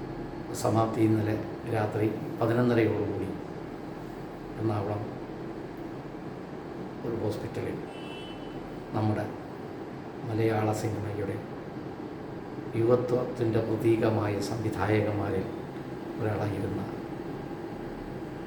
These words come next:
സഹോദര തുല്യനായ ബഹുമാന്യനുമായ ശ്രീ ഷാഫിയുടെ വേർപെടൽ കുറിച്ചുള്ളൊരു ചെറിയൊരു കൂട്ടിച്ചേർക്കലുമായിട്ടാണ്. ഒരുപക്ഷെ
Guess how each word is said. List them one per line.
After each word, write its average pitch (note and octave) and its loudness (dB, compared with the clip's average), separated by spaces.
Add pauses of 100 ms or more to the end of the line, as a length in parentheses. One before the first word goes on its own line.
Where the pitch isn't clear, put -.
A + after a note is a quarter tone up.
(300)
സഹോദര A#2+ 6 (100)
തുല്യനായ G#2 2 (1300)
ബഹുമാന്യനുമായ G#2+ 2 (800)
ശ്രീ - -4 (140)
ഷാഫിയുടെ G2+ 0 (460)
വേർപെടൽ G#2+ 6 (120)
കുറിച്ചുള്ളൊരു - -4 (1040)
ചെറിയൊരു F#2+ 0 (840)
കൂട്ടിച്ചേർക്കലുമായിട്ടാണ്. - -4 (760)
ഒരുപക്ഷെ A2 6